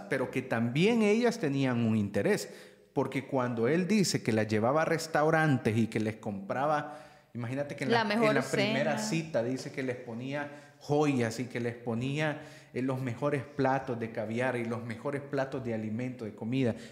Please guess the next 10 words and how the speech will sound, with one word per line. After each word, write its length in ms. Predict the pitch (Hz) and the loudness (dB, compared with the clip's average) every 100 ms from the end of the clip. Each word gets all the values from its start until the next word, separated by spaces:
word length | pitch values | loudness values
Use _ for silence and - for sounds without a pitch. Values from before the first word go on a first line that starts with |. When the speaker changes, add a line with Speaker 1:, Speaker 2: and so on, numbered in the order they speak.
| - | -8
Speaker 1:
Las 120 | 123 | -4
llevaba 300 | 127 135 151 | -2 -2 -2
a 20 | |
los 160 | 135 131 | -4 -6
mejores 520 | 120 131 127 135 - | -6 -2 0 0 -2
hoteles, 600 | 113 - 113 120 101 - - - - | -6 0 2 2 0 -2 -14 -20 -8
las 480 | 127 123 120 117 143 | -4 -2 -2 -6 -4
llevaba 320 | 127 131 147 | -2 0 0
en 180 | 151 151 | 0 -2
limusina. 840 | 151 127 117 110 - 127 127 98 | -2 -2 -4 -6 -8 -8 -8 -12